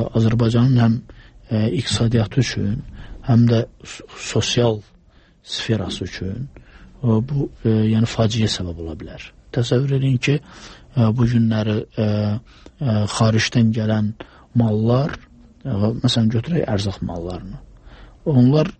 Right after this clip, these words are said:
ə, həmin on-, ə, manat hesabından, bax, o devalvasiya qədər avtomatik bahalaşacaq. Yəni, bu çox,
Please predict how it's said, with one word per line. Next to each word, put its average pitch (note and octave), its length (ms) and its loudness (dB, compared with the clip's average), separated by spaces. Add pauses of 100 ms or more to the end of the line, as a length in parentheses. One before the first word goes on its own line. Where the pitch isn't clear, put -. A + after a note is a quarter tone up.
ə, A2+ 140 0 (220)
həmin C3 400 2 (160)
on-, B2+ 240 2 (180)
ə, A#2+ 120 0 (460)
manat B2+ 380 2
hesabından, B2+ 560 -2
bax, B2+ 240 0
o B2+ 120 4
devalvasiya A#2 680 0
qədər A2+ 300 -4 (300)
avtomatik - 760 -4
bahalaşacaq. - 920 -12 (1300)
Yəni, C#3 240 0
bu D#3 260 2
çox, - 300 0